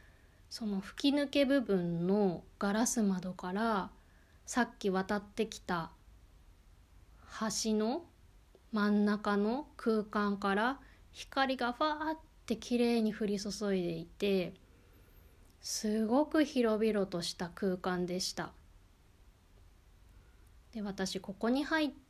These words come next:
てすごくびっくりしたこと、一番驚いたことは、普段はそこに展示があるから、部屋に入ったら作品にわっとこう目が持っていかれて、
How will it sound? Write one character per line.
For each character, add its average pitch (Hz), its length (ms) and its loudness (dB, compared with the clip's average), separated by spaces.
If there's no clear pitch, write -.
て 190 420 2
す - 280 -4
ご 262 180 2
く 330 160 6
び 240 160 4
っ - 40 -8
く - 220 0
り 208 100 4
し - 120 -4
た 180 100 -2
こ 175 180 -8
と、 175 360 -4
一 202 280 0
番 294 280 6
驚 285 340 4
い 262 60 0
た 185 140 -6
こ 180 160 -6
と 180 180 -6
は、 196 400 0
普 - 160 -2
段 262 260 4
は 185 100 2
そ 190 140 -6
こ 196 120 -2
に 180 140 -2
展 208 280 2
示 214 120 0
が 214 140 2
あ 202 60 0
る 185 80 -2
か 190 160 -4
ら、 254 220 2
部 240 100 0
屋 220 140 2
に 196 140 2
入 185 180 -4
っ 170 40 -8
た 208 220 -4
ら 254 320 -2
作 - 340 -4
品 196 220 4
に 190 100 2
わ 214 140 0
っ 220 120 -6
と 185 120 -6
こ 185 140 -2
う 180 40 0
目 202 160 2
が 175 80 0
持 175 140 -2
っ 170 40 -8
て 170 180 -6
い 165 60 -4
か 165 140 -8
れ 175 80 -10
て、 175 320 -8